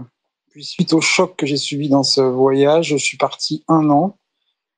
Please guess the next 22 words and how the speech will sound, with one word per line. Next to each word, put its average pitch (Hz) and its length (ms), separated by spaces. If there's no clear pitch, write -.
Euh, 147 220
juillet 156 400
deux 143 120
mille 143 200
quinze, 147 420
euh, 131 260
juin 139 300
deux 139 120
mille 131 160
seize. 170 440
Et 160 220
Christelle, 165 680
euh, 135 540
s'est - 300
trouvée 156 320
dans 143 80
mon 139 180
réseau 147 300
arrière 143 400
assez 147 220
rapidement, 143 680
d'abord 135 320